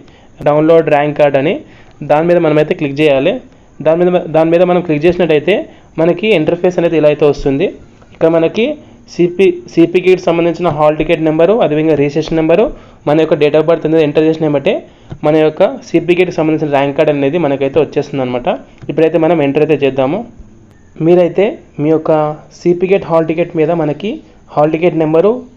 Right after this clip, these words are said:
రిజిస్ట్రేషన్ నెంబరు, అదేవిధంగా date of birth ఉంటుంది. దాన్ని మీరు ఇక్కడ, ఇక్కడ ఎంటర్ చేసినట్టయితే, ఎంటర్ చేసి వ్యూ ర్యాంక్ కార్డ్ మీద క్లిక్ చేసినట్టయితే మనకైతే మన యొక్క ర్యాంక్ కార్డ్ అనేది ఇలా అయితే వచ్చేస్తుంది అనమాట.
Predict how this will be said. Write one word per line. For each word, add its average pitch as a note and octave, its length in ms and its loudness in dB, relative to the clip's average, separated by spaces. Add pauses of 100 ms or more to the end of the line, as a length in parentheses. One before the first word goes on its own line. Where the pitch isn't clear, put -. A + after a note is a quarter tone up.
(200)
రిజిస్ట్రేషన్ D#3 360 -4
నెంబరు, D#3+ 440 -2
అదేవిధంగా D#3 400 0
date D3 220 0
of D3 100 -2
birth D#3 160 -2
ఉంటుంది. C#3+ 400 -6 (440)
దాన్ని E3 200 2
మీరు E3+ 100 2
ఇక్కడ, D#3+ 280 0 (100)
ఇక్కడ D#3 200 -2
ఎంటర్ D3+ 260 0
చేసినట్టయితే, E3 600 -2 (420)
ఎంటర్ F3 280 0
చేసి A3 440 -2 (200)
వ్యూ E3+ 220 4
ర్యాంక్ F3 320 0
కార్డ్ E3 160 0
మీద D#3+ 100 2
క్లిక్ D3+ 320 -2
చేసినట్టయితే D#3 420 0
మనకైతే D3 540 0
మన D3+ 180 -2
యొక్క C#3+ 160 -4
ర్యాంక్ C#3 300 0
కార్డ్ C#3+ 140 0
అనేది C#3+ 200 -4
ఇలా C#3 160 -2
అయితే C3 180 -2
వచ్చేస్తుంది C#3 440 -4
అనమాట. C3 380 -6